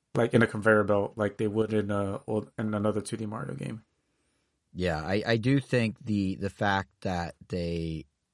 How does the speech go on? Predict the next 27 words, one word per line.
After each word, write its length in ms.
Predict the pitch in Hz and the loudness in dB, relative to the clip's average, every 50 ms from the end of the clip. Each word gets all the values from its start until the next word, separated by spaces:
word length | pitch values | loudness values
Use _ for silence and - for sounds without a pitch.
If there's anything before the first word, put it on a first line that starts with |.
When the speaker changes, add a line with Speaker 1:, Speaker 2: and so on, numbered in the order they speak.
| _ _ - | _ _ -6
Speaker 2:
were 140 | 98 98 | -6 -6
trying 440 | 92 - - 98 92 90 90 90 85 82 | -6 -6 -4 -4 -4 -2 -4 -4 -6 -8
to 80 | 92 | -8
come 140 | - 92 90 | -8 -6 -6
up 120 | 87 80 | -6 -6
with 140 | - 85 - | -8 -10 -6
a 60 | 90 | -6
unique 420 | 90 85 82 82 82 82 82 78 - | -4 -4 -4 -4 -4 -6 -6 -8 -8
Wonderflower 840 | - 85 85 85 85 - - 85 82 82 85 82 82 82 82 80 - - _ _ _ _ _ _ _ _ _ _ _ _ _ _ _ | -8 -8 -8 -8 -8 -10 -10 -10 -8 -6 -6 -6 -6 -6 -8 -8 -12 -16 _ _ _ _ _ _ _ _ _ _ _ _ _ _ _
experience 680 | 117 - - - - 120 107 92 98 98 95 92 90 - | -14 -12 -12 -4 0 2 2 4 2 2 2 0 -2 -6
per 220 | - - 101 90 | -6 -4 -4 -2
level 280 | 87 90 85 90 92 87 | -2 -2 0 0 -2 -2
did 300 | 87 - 98 90 90 82 | -4 -2 -2 -2 -2 -2
require 380 | 90 - - - 85 85 87 | -6 -8 -4 -4 -2 -2 -2
them 140 | 82 85 85 | -4 -4 -6
to 60 | 87 | -6
kind 200 | 85 95 92 87 | -6 -6 -6 -4
of 120 | 82 80 - - _ _ _ _ _ _ _ _ _ _ _ _ - | -6 -8 -10 -12 _ _ _ _ _ _ _ _ _ _ _ _ -2
not 160 | 120 104 - - _ | -2 -2 -2 -4 _
gatekeep, 560 | - 71 87 101 - _ - - 113 110 104 - | -6 -6 -6 -6 -8 _ -2 0 2 2 2 2
not 180 | - 131 - - | 0 -2 -2 2
<laughs> 200 | 143 147 - - | 0 0 2 2
like, 140 | 165 151 131 - - 180 160 | 2 0 0 -2 -6 -4 0
not 120 | 165 196 | 0 2
like 180 | 190 190 143 - | 2 2 0 0
pay, 280 | - 110 117 123 127 135 127 107 - - - _ | -2 0 2 4 4 4 4 0 -2 -8 -4 _
like, 160 | 139 143 - | 0 0 0